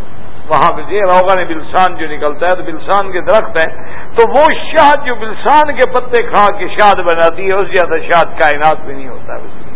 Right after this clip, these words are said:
بلسان خود ایک عجیب چیز ہے۔ آپ یعنی اگر خالص بلسان ہو تو یہ اتنی عجیب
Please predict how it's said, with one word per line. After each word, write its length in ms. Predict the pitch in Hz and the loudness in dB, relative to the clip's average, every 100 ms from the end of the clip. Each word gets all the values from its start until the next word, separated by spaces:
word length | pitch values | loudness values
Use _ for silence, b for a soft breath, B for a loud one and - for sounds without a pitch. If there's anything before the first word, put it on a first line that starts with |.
| - - - - - | -4 -4 -4 -2 -2
بلسان 460 | 131 123 170 180 165 | -2 -2 0 0 0
خود 220 | - 480 | 0 2
ایک 180 | 466 202 | 2 2
عجیب 280 | 202 196 - | -2 -4 -4
چیز 160 | 349 339 | -4 -4
ہے۔ 340 | - - - - - - - - - - - - - - - | -4 -4 -2 -2 -2 -2 -2 -2 -2 -2 -4 -4 -4 -4 -2
آپ 220 | 131 - | 0 0
یعنی 240 | 147 139 | -2 0
اگر 240 | 147 165 175 | -2 0 -2
خالص 380 | - 190 247 202 | 0 0 2 2
بلسان 540 | 180 170 - 156 - | 0 -2 0 0 0
ہو 140 | 135 214 - - - - | 0 0 0 -4 -4 -4
تو 60 | - | -4
یہ 160 | 175 | -4
اتنی 280 | 214 226 247 | -4 -4 -2
عجیب 260 | 196 190 | -2 -2